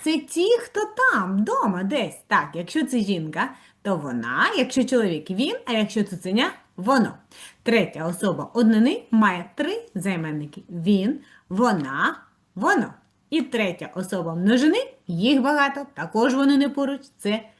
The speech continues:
вони. Отже, е, давайте з вами зараз познайомимось, як змінюються займенники третьої особи. І так, увага!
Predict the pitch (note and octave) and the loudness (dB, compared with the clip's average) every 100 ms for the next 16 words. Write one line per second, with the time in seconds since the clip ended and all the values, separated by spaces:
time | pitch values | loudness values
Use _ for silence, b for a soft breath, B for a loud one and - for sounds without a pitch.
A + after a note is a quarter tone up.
0 | b b E3 E3 G3 C3+ G2+ _ B B | b b -8 -2 -2 -2 -10 _ B B
1 | B F4 A3+ - - B B B G#3 G#3 | B 2 2 0 -18 B B B 0 2
2 | G3+ G#3 A#4 C5+ F#4 G#3+ F3+ D3 A#2 F3+ | 4 2 0 0 -2 -2 -4 -8 -6 -2
3 | A#3+ A4 B4+ - - C4 G3+ F3+ G#3 D4 | 0 0 0 -4 -2 2 2 0 0 0
4 | G4 G4+ - G3+ E3 F#3+ C#4+ - - F#3 | -2 -6 -4 -6 -2 0 0 -2 -10 -2
5 | G3 F#3 G#3 A3 G#3+ - E3 F3 E3 G#3 | 0 4 4 4 -4 -10 -8 -8 -2 0
6 | C4 C4+ D#4 - D#3 D3+ D#3+ F3 D#3+ - | 2 0 -8 -12 -10 -8 -8 -8 -10 -10
7 | E3 - B2+ _ _ B B B F#3+ G#3+ | -12 -10 -14 _ _ B B B -2 0
8 | F4 - F#4 C4+ - - | 0 -2 -4 -2 -4 -8